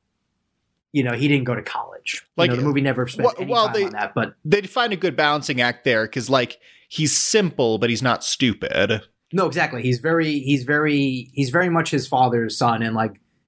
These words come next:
Speaker 1: his dad probably was very wise, even though some of the things you hear him say are like, "All right, I get why, why they have a, the three of them have a complicated relationship."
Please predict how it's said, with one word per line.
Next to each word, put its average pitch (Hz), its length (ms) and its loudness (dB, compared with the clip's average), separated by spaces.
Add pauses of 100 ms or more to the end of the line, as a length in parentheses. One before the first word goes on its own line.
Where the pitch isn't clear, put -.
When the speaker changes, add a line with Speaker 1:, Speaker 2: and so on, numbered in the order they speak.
Speaker 1:
his 127 180 2
dad 123 260 0
probably 117 440 2
was 107 200 0
very 110 220 2
wise, 127 800 0 (240)
even 180 180 0
though 175 100 4
some 165 200 0
of 165 100 0
the 160 80 0
things 160 240 2
you 151 100 2
hear 156 120 2
him 156 120 -2
say 156 180 2
are 151 120 2
like, 143 220 -4 (540)
"All 302 80 -2
right, 160 320 0
I 170 100 2
get 147 200 -2
why, 117 300 0 (280)
why 143 200 0
they 127 120 -2
have 127 180 -4
a, 117 120 -8 (240)
the 165 80 2
three 156 220 2
of 139 80 2
them 131 120 0
have 135 120 2
a 127 40 -4
complicated 120 500 0
relationship." 113 800 -2